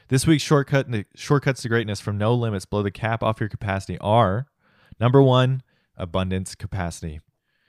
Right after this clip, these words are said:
Have you ever heard of the difference between a scarcity and abundance mentality? If not, pick up this book today. I love John's section on choices where he details the choices high capacity people make. They're all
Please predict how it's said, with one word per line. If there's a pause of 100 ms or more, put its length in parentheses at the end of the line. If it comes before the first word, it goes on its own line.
(200)
Have
you
ever
heard
of
the
difference
between
a
scarcity
and
abundance
mentality? (540)
If
not, (260)
pick
up
this
book
today. (560)
I
love
John's
section
on
choices
where
he
details
the
choices
high
capacity
people
make. (360)
They're
all